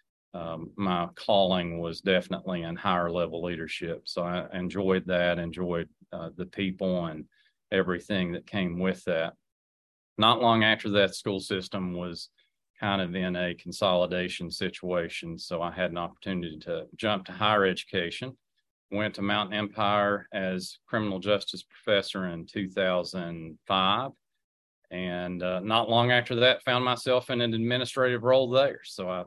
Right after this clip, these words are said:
I served as their dean for a couple years and was able to supervise again well over a hundred people, managed, uh, millions of dollars in federal grants in that position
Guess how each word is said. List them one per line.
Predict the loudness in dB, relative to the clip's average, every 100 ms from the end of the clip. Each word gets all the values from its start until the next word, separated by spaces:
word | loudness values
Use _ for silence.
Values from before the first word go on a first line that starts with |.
| -10
I | -12
served | -4 -2 0 -2 -8 -12
as | -6 -4 -4
their | -4 -2 -4 -8 _ -12
dean | -4 -2 -2 -6 -12 _ _ _ _ _ _ _ -4
for | -2 2 2
a | 2
couple | 0 -2 0 -2
years | 0 0 0 -2 -8 -10
and | -6 -4 -2 -2 -2 -2
was | -4 0
able | 4 4 0
to | -4
supervise | -2 -2 2 4 4 2
again | -2 -2 0 0
well | 2 4
over | 4 2 0
a | 0
hundred | -2 -4 -6
people, | -4 -4 -4 -4
managed, | -2 0 0 -2 -4 -8 -6
uh, | -4 -2 -4 -8 _
millions | -4 0 0 0 -4
of | -2
dollars | 0 2 -2 -6
in | -4
federal | -2 0 -2
grants | -4 -4 -4 -8 -8
in |
that | -4 -4 -6
position | -10 -6 -6 -8 -10 -14